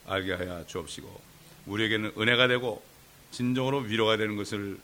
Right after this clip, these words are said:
깨닫는 시간 되게 하여 주옵소서. 감사드리며 우리 주 예수 그리스도의 이름으로 기도드립니다. 아멘. 자, 인터넷 성도님들은,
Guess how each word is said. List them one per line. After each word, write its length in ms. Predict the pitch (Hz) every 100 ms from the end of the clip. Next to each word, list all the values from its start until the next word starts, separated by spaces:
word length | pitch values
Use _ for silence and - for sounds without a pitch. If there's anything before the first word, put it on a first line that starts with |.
| - - -
깨닫는 360 | 110 104 110 113
시간 380 | - 110 110 107
되게 180 | 110 104
하여 280 | 101 98
주옵소서. 520 | 95 92 82 82 - 85 - - - - - - -
감사드리며 540 | 107 107 120 117 120
우리 100 | 117
주 100 | 110
예수 220 | 113 - 110
그리스도의 300 | 107 - 107
이름으로 500 | 104 104 113 117 117
기도드립니다. 560 | 104 98 90 82 80 - - - -
아멘. 180 | - - 92 - - - - - - - - - - - -
자, 80 | 104
인터넷 440 | 123 135 131 131
성도님들은, 1120 | 127 131 127 127 127 123 123 135 117 123 185